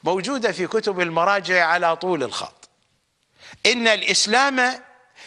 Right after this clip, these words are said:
يعين لهم أعمال عمرانية تقدمية. هذا الكلام لا معنى له. يعني، ما المقصود؟ يعين لهم أعمالا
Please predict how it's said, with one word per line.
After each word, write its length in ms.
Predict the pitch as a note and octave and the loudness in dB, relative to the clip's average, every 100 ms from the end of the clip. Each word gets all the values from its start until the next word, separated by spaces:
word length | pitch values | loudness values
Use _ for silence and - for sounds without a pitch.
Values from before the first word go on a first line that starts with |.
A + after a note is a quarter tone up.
| - | -8
يعين 600 | F3+ F#3+ G3+ D4+ D4 C4+ A3+ | 0 2 2 2 2 2 2
لهم 440 | G#3+ F3 F#3 F3+ - - _ - _ - | 2 2 -2 -4 -12 -20 _ -20 _ 0
أعمال 840 | F#3+ E3 F#3+ A3 C4 C#4+ D4+ C#4+ - - _ _ _ _ _ _ - | 2 2 2 4 4 4 0 -4 -12 -20 _ _ _ _ _ _ -4
عمرانية 1400 | D3+ G3+ G3+ G3+ G3 F#3+ G#3 D4+ D4+ D#4 C#4+ D4 D4+ D4 - | -2 0 2 2 2 0 0 0 2 2 2 0 0 -2 -2
تقدمية. 800 | G#3+ G3 F3+ C3+ D3 C3 A2+ - - | -2 0 -2 -4 -6 -4 -8 -10 -14
هذا 460 | - D#4 D#4 A#3 G#3 | -2 0 2 0 0
الكلام 440 | F#3+ G3+ G3+ A#3 | -2 0 0 0
لا 140 | G#3+ B3 | 0 -2
معنى 340 | A#3 G#3+ F#3+ | 0 0 0
له. 220 | D#3+ A#2+ - _ _ _ _ _ _ _ _ _ - | -2 -6 -12 _ _ _ _ _ _ _ _ _ -4
يعني، 520 | F3 E3+ F3+ F3+ F3 | -2 0 -2 -2 -4
ما 160 | F3 A#3+ | -4 -4
المقصود؟ 640 | A#3 G#3 - F#3 C#3+ - - _ _ _ _ _ - - | -2 -4 -2 -2 -4 -6 -20 _ _ _ _ _ -18 -4
يعين 760 | D#3+ E3 G3+ G#3+ F3 C3+ - - - | 2 2 2 2 0 0 -6 -16 -4
لهم 420 | E3 F#3+ F#3 C3+ - - _ _ _ - | 0 0 0 -4 -12 -20 _ _ _ -4
أعمالا 760 | D3+ D3 E3+ F#3+ G3 F3 D3 | -2 -2 0 0 0 0 -2